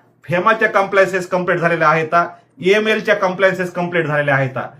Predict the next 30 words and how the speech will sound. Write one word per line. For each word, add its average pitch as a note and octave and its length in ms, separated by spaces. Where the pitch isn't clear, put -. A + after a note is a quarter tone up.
त्याच्यामुळे A3+ 420
आता A3+ 140
प्रोसेस A#3 520
ही C4 80
कुठलीच C4 440
राहिलेली G#3+ 340
नाहीये. A3+ 340
प्रोसेस A3+ 480
ही G#3+ 280
एकच B3 280
राहिलेली A#3 400
आहे A#3 140
की - 460
जिला G3+ 200
आपण G#3+ 400
अॅक्नॉलेजमेंट A#3 720
म्हणतो, G#3+ 320
ती A#3+ 200
अॅक्नॉलेजमेंट G#3+ 680
पण B3 220
झालेली A3+ 360
आहे F#3+ 240
आरबीआयची, F3+ 680
ती A3+ 100
पुढे G#3+ 260
गेलेली G3+ 400
आहे. G3 160
आता F#3 300
फक्त G#3 240
फंड्स B3 260